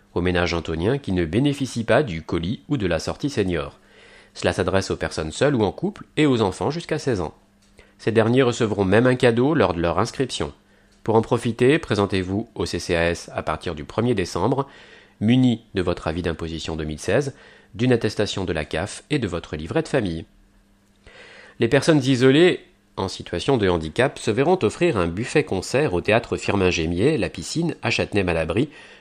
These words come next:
jeudi quinze décembre. Nombre de places limité. Plus d'infos, zéro un quarante quatre-vingt-seize soixante et onze trente-huit. Le C C A S se situe quatre-vingt-un rue Prosper Le Goutet.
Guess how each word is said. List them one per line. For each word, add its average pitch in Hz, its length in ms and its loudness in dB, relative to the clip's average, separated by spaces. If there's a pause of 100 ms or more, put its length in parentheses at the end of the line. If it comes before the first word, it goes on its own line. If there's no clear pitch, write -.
jeudi 135 280 0
quinze 120 220 4
décembre. 82 500 -2 (100)
Nombre 87 320 -2
de 82 80 -4
places 82 320 -6
limité. 143 460 -2 (180)
Plus 107 160 -4
d'infos, 131 600 2
zéro 113 400 0
un 78 100 -2
quarante 95 460 -4
quatre-vingt-seize 127 760 -2 (320)
soixante 147 400 -4
et 123 80 0
onze 117 140 -2
trente-huit. 87 500 -6 (1300)
Le 120 80 2
C 143 160 2
C 139 180 2
A 131 300 6
S - 400 -8 (180)
se - 160 -10
situe 110 320 -4
quatre-vingt-un 113 640 2
rue 95 180 -2
Prosper 92 520 -2
Le 110 120 2
Goutet. 120 500 -4